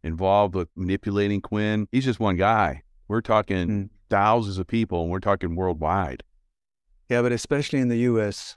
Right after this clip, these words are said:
Speaker 2: I mean, uh, the U S have this incredible tendency of, when it comes to bad stuff, you're in the top. <laughs> I don't know why that is, with false flags and, uh,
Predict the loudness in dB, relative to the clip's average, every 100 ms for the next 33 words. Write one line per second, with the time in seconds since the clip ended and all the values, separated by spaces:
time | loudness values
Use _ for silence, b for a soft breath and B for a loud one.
0 | -6 -2 -2 0 0 2 0 0 0 0
1 | 2 2 0 -2 -4 0 -2 0 -2 -2
2 | 0 0 0 -4 -4 -2 -2 -4 -2 0
3 | 0 -2 -2 -4 -4 -4 -4 -2 -2 0
4 | -2 -4 -12 -6 -2 -2 -2 0 0 -2
5 | -16 _ _ _ -4 0 2 2 0 -2
6 | -2 -2 -2 -2 -4 -10 -20 _ -12 -12
7 | -12 -10 -8 -10 -10 -20 _ B B B
8 | 0 2 4 2 2 0 0 -2 2 2
9 | 2 0 2 2 -2 -4 -2 -2 -2 -4